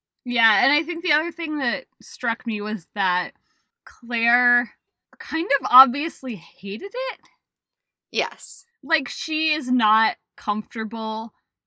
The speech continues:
Speaker 1: putting on a show or being a singer or, you know, like, trying to do this whole act, but she'll do
Speaker 2: Right.
Speaker 1: it anyway.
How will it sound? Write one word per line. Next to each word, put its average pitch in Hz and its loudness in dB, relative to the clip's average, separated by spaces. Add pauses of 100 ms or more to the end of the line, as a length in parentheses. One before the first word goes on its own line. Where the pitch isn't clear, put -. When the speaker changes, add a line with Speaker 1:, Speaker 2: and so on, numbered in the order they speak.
(240)
Speaker 1:
putting 220 -4
on 208 -4
a 208 -6
show 185 -8
or 190 -6
being 190 -6
a 190 -10
singer 180 -8
or, 170 -8 (160)
you 254 -4
know, 262 4
like, 226 -4
trying 247 2
to 233 -2
do 202 -6
this 208 -10
whole 196 -10
act, 165 -10 (420)
but 240 -8
she'll 226 -6
do 202 -6
Speaker 2:
Right. - -4
Speaker 1:
it - -18
anyway. 247 -8